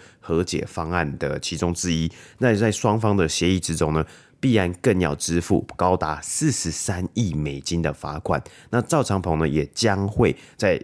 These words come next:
认罪之后呢，他会卸任币安的执行长的职位。在认罪后啊，他有可能哦，根据报道，有可能会面临最高十八个月的刑期。可是啊，因为赵长鹏现在他是居住在阿拉伯联合大公国，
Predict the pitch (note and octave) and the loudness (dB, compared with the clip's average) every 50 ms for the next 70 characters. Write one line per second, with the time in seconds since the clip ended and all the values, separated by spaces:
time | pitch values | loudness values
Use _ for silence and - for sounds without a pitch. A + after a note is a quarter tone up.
0 | - - A#2 A#2+ G2+ F2 G#2 F#2 D#2+ - E2+ F2+ F2+ D#2+ D2+ C#2 C#2 - D#2+ E2 | -4 -2 0 2 2 2 2 2 2 0 0 2 2 2 2 0 -4 -6 -6 -6
1 | D2+ - - F#2 D#2+ - - - _ - - - - C#3+ A#2+ E2+ E2+ G2+ F2+ D2+ | -4 0 0 0 0 0 -4 -18 _ -8 -4 0 2 4 4 4 4 4 2 2
2 | C2+ - G2 F#2 E2+ D#2+ D2+ D#2 D#2 C#2+ C#2 - - D#2 D#2 - F2 D#2+ D2 D2+ | 0 0 2 2 4 4 2 0 -2 -4 -4 -4 -4 -4 -2 -2 -2 -2 -2 -2
3 | C#2+ C#2 C#2+ C#2 - - C#2+ C#2+ D2 D#2 E2 D#2 - - - - - - B2+ A#2 | -4 -4 -6 -4 -2 -2 -2 0 2 2 2 2 0 -2 -10 -8 -2 0 2 2
4 | A2+ D3+ C3+ G#2+ F#2+ A#2 G2+ F2 E2+ G#2+ G2 E2 D2+ C2+ - - - G2+ G#2 F2 | 4 4 2 2 4 2 2 4 4 4 6 6 6 4 2 -2 -4 -2 -2 -2
5 | E2 E2 E2+ F2 F#2+ A#2+ C#3 - - - F#2+ D#2 C#2+ D2 C#2+ C#2 C2+ C#2+ D2+ D#2+ | 0 2 4 6 6 6 4 2 0 -2 0 0 0 -2 -4 -4 -2 0 0 0
6 | D#2 D#2 - - - - - _ - A2 A2 G#2+ A#2+ G#2 - G2+ F#2 E2 D2+ C#2 | 0 0 -4 -10 -20 -20 -6 _ 2 2 2 2 0 0 2 2 2 2 0 -2
7 | - - D2+ E2+ F#2 G2 - - D#2 C2 C#2 D#2 F2+ E2 E2 F2+ F#2+ E2+ D2+ D2 | -4 -2 0 2 2 2 0 -2 -4 -4 -4 -2 -2 -2 0 2 2 2 2 0
8 | C#2 - - - - G2 D#2+ D2 - - D#2+ D#2 - - - - _ _ _ - | -2 -4 -6 -2 0 0 0 0 0 0 0 0 0 -2 -8 -20 _ _ _ -8
9 | - - - - F#2 E2+ - - G2+ G2 G2 F#2+ - - C#2+ D2 E2 E2+ D#2 C2+ | -4 -2 -2 -2 -2 -2 -2 -2 0 0 0 0 -2 -2 -2 0 2 2 2 2
10 | C2 B1+ - - - B1+ C2 D#2+ - - - - - - - - - _ - - | 0 -2 -2 -2 -2 0 0 0 0 0 -2 -4 -6 -12 -18 -20 -14 _ -2 0
11 | A2 G#2 - D3 B2+ - - - F#2+ A#2 A2+ F2+ - - G2+ F2 E2 - D#2+ D2 | 2 2 4 2 2 2 0 0 0 2 2 2 2 2 2 2 2 0 -4 -6
12 | D2+ D#2+ D2 D2 - - G#2+ F2 D2+ - F2+ D2+ - - - - - - G2 F#2+ | -6 -6 -6 -6 -2 0 0 0 0 0 0 -2 -2 -4 -12 -14 -10 -8 -6 -6
13 | - F#2 - - G2+ F#2+ F2+ F#2+ E2 - E2+ - - - G2 G#2+ G#2 G#2+ G2 - | -6 -6 -6 -4 -4 -2 -2 -2 -2 -2 -2 -4 -2 0 0 2 2 2 0 0
14 | D2 C#2 C#2 C#2+ E2 D#2 E2 F2+ F2+ D#2 C#2 - F2+ D#2+ C#2+ - E2 D2+ D2+ - | -2 -2 0 2 2 2 2 2 2 0 0 0 0 -2 0 0 0 0 2 2
15 | - - - | 0 0 0